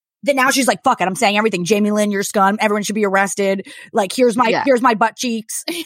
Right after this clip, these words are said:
Speaker 1: It's like,
Speaker 2: And
Speaker 1: all
Speaker 2: I'm
Speaker 1: right,
Speaker 2: not
Speaker 1: all right.
Speaker 2: saying she should get canceled. I'm just saying, like, she's such a loose cannon now
Speaker 1: Loose.
Speaker 2: that, like, it's gonna happen. She's gonna say something that we're all gonna have to either ignore,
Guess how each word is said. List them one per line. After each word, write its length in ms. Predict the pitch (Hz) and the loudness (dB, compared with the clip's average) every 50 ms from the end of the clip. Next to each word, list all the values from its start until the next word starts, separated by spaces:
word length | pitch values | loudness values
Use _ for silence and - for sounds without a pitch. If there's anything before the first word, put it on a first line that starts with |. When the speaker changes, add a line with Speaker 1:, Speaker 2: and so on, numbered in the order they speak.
| - - | -6 -8
Speaker 1:
It's 140 | 453 - - | -6 -2 -2
like, 160 | 269 233 - - 240 | -2 -4 -2 0 0
Speaker 2:
And 100 | 240 262 | 2 2
Speaker 1:
all 80 | 269 | 2
Speaker 2:
I'm 60 | 269 277 | 2 2
Speaker 1:
right, 0 | |
Speaker 2:
not 60 | 269 | 0
Speaker 1:
all 140 | 196 180 349 | 0 -2 -2
right. 40 | |
Speaker 2:
saying 100 | 381 349 320 - - 277 | -2 -4 -4 -2 -4 -4
she 60 | - - 233 226 | -4 -2 -4 -4
should 100 | 226 214 | -2 0
get 160 | 233 226 226 | -2 -4 -2
canceled. 380 | - 269 240 262 285 277 262 | -4 -6 -4 -2 -2 0 0
I'm 160 | 233 208 208 202 | 0 0 0 0
just 180 | 226 226 - | -4 -4 -2
saying, 260 | - 196 190 202 220 | -2 0 0 0 0
like, 200 | 226 214 202 190 - | 0 -2 -2 -4 -6
she's 340 | - - - 226 214 - - | -10 -6 -4 -4 -4 -4 -2
such 240 | - 190 190 - | -2 -2 0 0
a 60 | 247 214 | -2 0
loose 280 | 180 185 196 196 - | 0 -2 -2 -4 -4
cannon 420 | - - 165 151 156 180 196 214 220 | -6 -4 -2 -2 0 0 0 0 0
now 320 | 226 247 262 277 285 285 | 0 2 2 2 2 2
Speaker 1:
Loose. 260 | 185 190 185 175 - - | 0 -2 -2 -2 -2 0
Speaker 2:
that, 140 | 196 226 165 | 0 0 2
like, 180 | 220 214 202 - - - | 2 0 0 -2 -4 -6
it's 160 | 226 220 - - _ - | -4 -4 -4 -10 _ -2
gonna 220 | 233 240 233 202 | 0 0 2 2
happen. 360 | 196 220 220 202 - - - | 2 2 0 0 -2 -6 -10
She's 220 | - - - 214 180 | -8 -6 -6 -6 -2
gonna 220 | - 277 277 277 | 0 2 2 2
say 180 | - - 254 262 | 2 0 -2 -2
something 360 | 208 240 226 208 208 208 208 | 0 -2 -2 -2 -2 -4 -2
that 140 | 190 180 156 | -2 -2 0
we're 160 | 190 202 185 | 2 2 2
all 180 | 151 180 190 196 | 2 2 0 0
gonna 200 | 196 202 202 196 | 0 -4 -2 -2
have 180 | 196 190 - - | -2 -2 -2 -4
to 160 | 214 - - | -8 -8 -6
either 380 | 196 190 175 190 185 185 - - | -6 -6 -4 -4 -4 -4 -4 -4
ignore, 640 | - 180 143 170 175 165 160 165 170 190 220 254 240 | -6 -6 -4 -2 -2 0 0 2 2 2 0 -2 -4